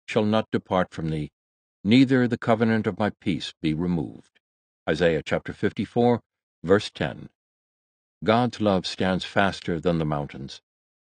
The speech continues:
His love to Christ is unchangeable, and he will no more cease loving believers than he will cease loving Christ. Use four of exhortation.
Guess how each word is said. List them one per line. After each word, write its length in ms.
His 140
love 240
to 100
Christ 500
is 120
unchangeable, 680
and 160
he 100
will 180
no 140
more 220
cease 320
loving 300
believers 520
than 140
he 100
will 120
cease 340
loving 320
Christ. 560
Use 260
four 480
of 140
exhortation. 800